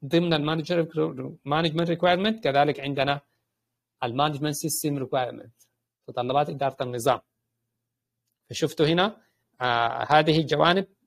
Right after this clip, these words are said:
آه، زادت. وكذلك عندنا في ألفين وخمسة كان التكنيكال ريكويرمنت اللي هو المتطلبات الفنية، مقابل المتطلبات الفنية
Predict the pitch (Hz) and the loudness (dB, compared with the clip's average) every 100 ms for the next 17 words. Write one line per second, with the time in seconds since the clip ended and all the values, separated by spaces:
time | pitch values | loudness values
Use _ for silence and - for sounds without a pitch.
0 | _ 165 151 143 127 135 120 104 - _ | _ -10 -8 -6 2 4 4 2 -8 _
1 | _ _ _ _ _ _ _ _ _ _ | _ _ _ _ _ _ _ _ _ _
2 | _ _ _ _ _ _ _ 147 160 165 | _ _ _ _ _ _ _ 4 8 10
3 | 165 160 165 - _ _ _ _ _ _ | 8 6 2 -10 _ _ _ _ _ _
4 | _ _ - 160 233 254 233 214 226 208 | _ _ 0 6 8 8 6 0 2 2
5 | 220 226 226 - _ _ _ _ 151 147 | 2 0 -4 -14 _ _ _ _ -4 -2
6 | 143 202 202 190 190 - 160 180 175 - | -2 -2 -2 -2 -2 -2 2 2 0 -2
7 | 147 147 139 127 131 160 160 185 160 123 | -2 0 2 2 2 0 0 -2 -2 0
8 | 135 135 - - 120 127 151 139 - 123 | 0 0 -4 -2 0 2 2 0 -2 -2
9 | 139 156 180 - _ _ _ _ 123 - | 2 2 2 -4 _ _ _ _ -2 4
10 | 196 202 175 147 139 135 135 131 147 151 | 6 6 4 0 -2 -2 0 4 4 2
11 | 131 123 123 139 147 | -2 -4 -4 -4 -4